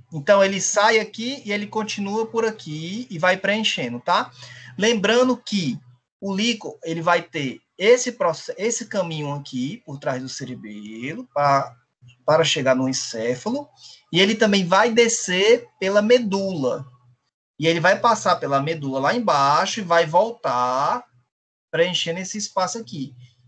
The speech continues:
protegendo, certo? Tanto a medula como uma parte do encéfalo.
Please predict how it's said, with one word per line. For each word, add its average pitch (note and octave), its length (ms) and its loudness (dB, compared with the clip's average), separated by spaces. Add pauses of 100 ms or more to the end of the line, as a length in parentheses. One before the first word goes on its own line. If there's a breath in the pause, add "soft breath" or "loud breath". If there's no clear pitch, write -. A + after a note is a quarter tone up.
(160)
protegendo, G#3 1200 0 (680)
certo? E3+ 600 -4 (1800)
Tanto B3+ 340 4
a E3 80 6
medula A#3 640 -4 (540)
como A#3+ 300 4
uma A#3+ 120 6
parte A3+ 300 0
do A#3 100 -6
encéfalo. F3 640 -6